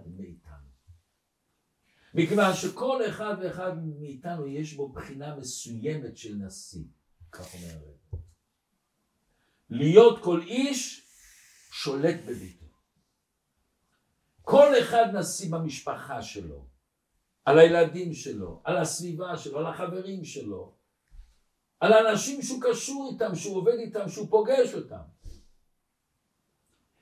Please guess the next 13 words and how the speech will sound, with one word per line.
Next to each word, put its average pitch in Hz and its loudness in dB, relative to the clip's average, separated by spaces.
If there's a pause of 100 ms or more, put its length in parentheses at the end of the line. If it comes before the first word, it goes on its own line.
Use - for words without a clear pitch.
(120)
וזה 285 4
השליחות 285 -2
שיש 262 -6
לכל 277 2
אחד 262 -4
מאיתנו 240 -4
בנשיאות 208 2 (300)
הקטנה 254 -2
אולי 220 2
שיש. - -16 (1080)
להעריך 202 6
ולהבחין 185 -6
כל, 208 -4